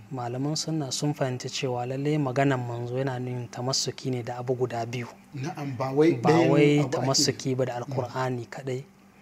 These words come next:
Speaker 2: Mhm.
Speaker 1: In ya so Ahlul Bait kawai shikenan, an ce ne a so su kawai shikenan, a girmama su, a kula da haƙƙin su shikenan.
Speaker 2: Na'am.
Speaker 1: Inda suke son su fahimtar da mutane.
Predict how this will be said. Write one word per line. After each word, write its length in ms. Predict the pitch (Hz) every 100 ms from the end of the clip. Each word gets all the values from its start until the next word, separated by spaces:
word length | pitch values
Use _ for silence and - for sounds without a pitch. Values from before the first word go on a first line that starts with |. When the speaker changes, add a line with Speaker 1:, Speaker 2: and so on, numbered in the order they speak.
| -
Speaker 2:
Mhm. 320 | 135 120 160 180
Speaker 1:
In 60 | 139
ya 100 | 131
so 180 | - 131
Ahlul 320 | 135 139 127
Bait 220 | 135 -
kawai 200 | - 135
shikenan, 440 | - 139 - 127 127
an 100 | 135
ce 140 | - 127
ne 120 | 127
a 140 | 131 -
so 200 | - 127
su 180 | - -
kawai 280 | - 123 117
shikenan, 400 | 131 - 127 127
a 40 |
girmama 480 | 120 131 123 123 123
su, 100 | - -
a 20 | -
kula 200 | 127 127
da 80 | -
haƙƙin 320 | 127 - 120
su 120 | 123
shikenan. 380 | - 123 - 117 - _ 110
Speaker 2:
Na'am. 140 | 147 -
Speaker 1:
Inda 120 | 135
suke 200 | 120 - 120
son 140 | 131
su 100 | -
fahimtar 320 | 127 120 127
da 80 | 123
mutane. 360 | 120 120 120